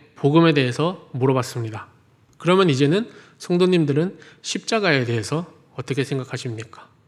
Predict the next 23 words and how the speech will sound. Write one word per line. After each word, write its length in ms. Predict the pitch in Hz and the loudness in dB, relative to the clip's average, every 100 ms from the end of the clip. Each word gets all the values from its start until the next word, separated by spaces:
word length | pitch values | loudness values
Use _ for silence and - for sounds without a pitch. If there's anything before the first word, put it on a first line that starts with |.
| _ - | _ -18
십자가. 580 | - - 127 120 - - _ _ _ _ _ - - - - - - _ - - _ _ _ _ - - | -16 -6 -6 -6 -12 -20 _ _ _ _ _ -20 -20 -20 -20 -20 -20 _ -20 -20 _ _ _ _ -20 -2
제가 220 | 151 180 | 2 4
저랑 300 | 180 190 190 | 6 6 4
정말 380 | - 156 196 202 | 0 2 4 2
친한 320 | - 214 214 | 0 0 2
형에게 680 | 202 226 190 143 175 - - _ - | 4 4 4 4 2 -6 -20 _ -20
십자가에 500 | - - - 170 160 | -14 -6 0 2 4
대해서 240 | 143 135 139 | 2 2 0
한번 360 | 139 160 160 | 2 0 0
물어봤습니다. 520 | 123 175 160 - 123 117 | 4 4 4 -2 -12 -4
그냥 220 | 175 170 | -2 0
뜬금없이 640 | 254 240 180 127 - 117 - _ _ | 0 4 4 2 -8 -10 -12 _ _
가만히 340 | - 139 151 156 | -6 -2 0 0
이렇게 200 | 151 147 | 0 -2
같이 300 | 139 - 156 | -4 -6 -6
시간을 320 | 175 170 160 | -2 0 0
보내고 260 | 139 139 135 | -2 -2 -2
있다가 420 | 135 135 180 - - - _ _ - | -4 -4 -4 -8 -20 -20 _ _ -4
"형, 140 | 190 | -2
십자가에 420 | 180 180 214 196 | -2 0 2 4
대해서 240 | 156 139 131 | 4 2 0
어떻게 240 | 131 139 | -2 -6
생각하세요?" 800 | 139 139 131 135 131 151 135 | -2 -4 -2 -2 0 0 0